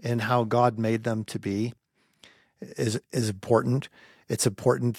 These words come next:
that, well, I'm thinking of young men. I've got a book on my desk right now called Manhood by Senator Josh Hawley. It's the kind of book that you think thirty years ago, why would you ever have to write a book like that?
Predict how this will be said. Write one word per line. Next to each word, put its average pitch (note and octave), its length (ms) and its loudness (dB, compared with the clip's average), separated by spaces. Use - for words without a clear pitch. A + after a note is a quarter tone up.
that, A#2+ 460 -2
well, A#2+ 100 0
I'm C3 100 4
thinking B2+ 340 0
of A2 100 -2
young A#2 180 4
men. A2+ 240 2
I've G#2 100 -6
got A2 240 0
a G2+ 60 -6
book A2 320 -4
on A#2 140 -10
my G#2+ 120 -6
desk A2 280 -6
right A2+ 160 -4
now A2+ 160 -2
called G#2+ 340 0
Manhood A2+ 600 2
by A2 300 2
Senator A2+ 420 2
Josh A2+ 320 2
Hawley. C#3 500 0
It's - 300 -2
the B2+ 100 -6
kind D#3 200 4
of C#3 40 4
book D#3 200 6
that C3+ 160 2
you C#3 120 2
think C3+ 300 2
thirty D3+ 200 2
years D3+ 280 2
ago, B2 280 2
why B2+ 240 2
would C#3+ 160 0
you C3 160 4
ever C3+ 120 2
have C3 160 0
to B2+ 80 -2
write D3 200 4
a C3+ 40 2
book G2+ 240 -6
like F#2+ 160 -8
that? - 280 -8